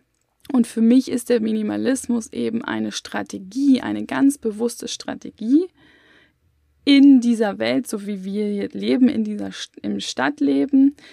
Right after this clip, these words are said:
der das natürlich auch starke Vorteile hat. Also wo wir auch wieder bei medizinischer Versorgung hier in Fußweite und solchen Themen, Nahrungsbeschaffung <laughs> auch in Fußweite,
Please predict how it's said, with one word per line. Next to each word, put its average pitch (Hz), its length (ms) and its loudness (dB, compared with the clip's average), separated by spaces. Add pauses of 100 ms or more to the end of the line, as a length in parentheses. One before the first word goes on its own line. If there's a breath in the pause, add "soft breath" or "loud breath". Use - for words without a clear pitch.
(180 loud breath)
der 233 280 0
das 226 360 -6
natürlich 240 400 -2
auch - 80 -10
starke - 420 -6
Vorteile - 640 -10
hat. - 280 -16
Also - 240 -10 (320)
wo 214 200 -6
wir 233 160 -2
auch - 140 -10
wieder - 260 -10 (240)
bei - 480 -10
medizinischer 220 640 -6
Versorgung 208 500 -6
hier 208 220 -6
in 104 100 -8
Fußweite - 680 -6
und 214 140 -8
solchen 226 340 -4
Themen, - 320 -10 (520 loud breath)
Nahrungsbeschaffung 240 1000 2
<laughs> - 60 -20
auch 247 200 0
in 247 120 -2
Fußweite, - 640 -10